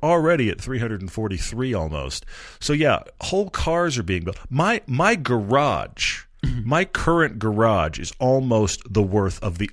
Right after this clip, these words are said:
Speaker 1: options we've added to this car.
Speaker 2: You, okay, okay.
Speaker 1: What my current garage is worth is worth the, the
Speaker 2: I'm,
Speaker 1: equivalent
Speaker 2: I'm
Speaker 1: of these
Speaker 2: soon
Speaker 1: options.
Speaker 2: to reach that as well.
Speaker 1: Anyway, keep going.
Speaker 2: All right. Well, there's, uh, a few options here. The window triangle trim in carbon fiber.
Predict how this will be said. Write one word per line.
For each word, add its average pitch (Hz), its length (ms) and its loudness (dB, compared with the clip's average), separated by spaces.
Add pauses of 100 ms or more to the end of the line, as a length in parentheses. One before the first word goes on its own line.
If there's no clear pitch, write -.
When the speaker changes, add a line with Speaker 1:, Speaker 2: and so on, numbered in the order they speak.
Speaker 1:
options 104 440 -2
we've 85 140 -4
added 82 240 -4
to 76 100 -6
this 76 200 -4
car. - 260 -12 (1000)
Speaker 2:
You, 190 300 -6
okay, 254 340 2 (160)
okay. 214 300 0
Speaker 1:
What - 180 2
my 120 140 0
current 180 380 0
garage 120 420 2
is 113 100 0
worth 101 400 0
is 95 160 -2
worth 104 300 0
the, 101 120 -4
the 107 200 2
Speaker 2:
I'm, 135 60 4
Speaker 1:
equivalent 113 260 4
Speaker 2:
I'm 127 60 6
Speaker 1:
of 123 60 2
these 98 180 6
Speaker 2:
soon 151 140 4
Speaker 1:
options. 143 180 0
Speaker 2:
to 139 60 0
reach 117 260 0
that 98 160 2
as 92 120 -2
well. 85 280 -4 (180)
Speaker 1:
Anyway, 95 260 -2
keep 175 200 -4
going. 95 300 2 (140)
Speaker 2:
All 127 120 4
right. 101 260 4
Well, 120 300 0
there's, 123 400 -2
uh, 101 160 -4
a - 40 -2
few 202 240 -6
options 135 440 -2
here. 107 240 -4 (360)
The 123 100 0
window 165 280 0
triangle 156 420 -4
trim 151 460 -4
in 147 140 -6
carbon 143 280 -2
fiber. 143 380 -2